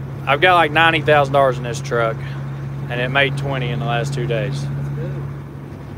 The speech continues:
Speaker 2: Uh, you, you'll, you'll have that before the spring.
Speaker 1: Yeah. I mean, it should.
Speaker 2: We get some more weather like this, we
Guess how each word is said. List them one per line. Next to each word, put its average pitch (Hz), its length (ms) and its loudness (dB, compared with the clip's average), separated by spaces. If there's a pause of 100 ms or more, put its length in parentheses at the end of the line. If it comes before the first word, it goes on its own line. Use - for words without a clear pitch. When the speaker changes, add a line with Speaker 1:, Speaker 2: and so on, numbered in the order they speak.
(1700)
Speaker 2:
Uh, - 40 -10 (300)
you, - 60 -8 (260)
you'll, - 320 -2
you'll - 120 -2
have - 300 0
that 143 220 0 (100)
before 135 200 2
the 135 100 0 (100)
spring. - 640 0
Speaker 1:
Yeah. - 280 4 (640)
I 135 40 2
mean, 135 140 6
it 151 180 4
should. 160 240 6 (1300)
Speaker 2:
We - 80 0 (100)
get - 80 2
some - 140 0
more - 160 2
weather - 300 2
like - 240 2
this, - 340 2
we - 60 2